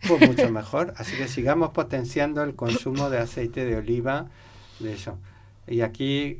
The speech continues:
Speaker 1: eh, tenemos a Lucía que nos va a seguir hablando al respecto. ¿Mm? Ya hemos hablado al respecto de eso.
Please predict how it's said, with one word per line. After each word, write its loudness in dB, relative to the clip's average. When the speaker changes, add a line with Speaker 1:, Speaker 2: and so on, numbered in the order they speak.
Speaker 1:
eh, -6
tenemos 0
a 2
Lucía -2
que -4
nos -4
va 0
a -4
seguir -2
hablando -4
al -6
respecto. -12
¿Mm? -6
Ya 4
hemos -2
hablado 0
al -2
respecto -6
de -2
eso. -4